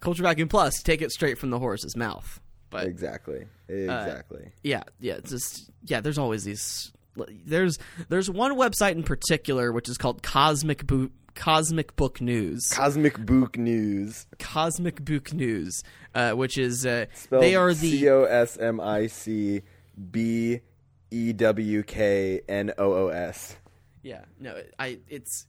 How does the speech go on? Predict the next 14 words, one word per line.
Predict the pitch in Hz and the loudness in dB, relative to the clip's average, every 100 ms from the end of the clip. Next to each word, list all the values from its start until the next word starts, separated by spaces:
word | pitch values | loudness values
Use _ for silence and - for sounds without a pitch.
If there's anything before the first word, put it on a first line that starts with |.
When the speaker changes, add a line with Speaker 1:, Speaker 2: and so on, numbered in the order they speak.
| - | -6
Speaker 1:
anyway, | 139 101 - - - | -4 -4 -6 -14 -8
Cosmic | - 180 208 214 | 4 6 6 2
Book | 185 175 | 0 -2
News | 147 143 135 131 123 - | 0 0 2 0 -4 -6
is | 127 123 | -6 -4
the | 131 120 117 - | -6 -4 -6 -8
fuel | - - - 180 214 160 98 80 - - - | -12 -14 -8 -2 2 2 0 -4 -8 -18 -16
for | - | -8
the | 139 131 | -6 -6
fire | - 170 160 147 127 120 | 0 2 4 4 2 -2
of | - 120 | -4 -6
toxic | - 147 135 - 135 - | -2 0 0 0 -4 -4
internet | 120 156 143 143 | -4 -2 -2 -2
men. | 156 156 165 | -2 0 0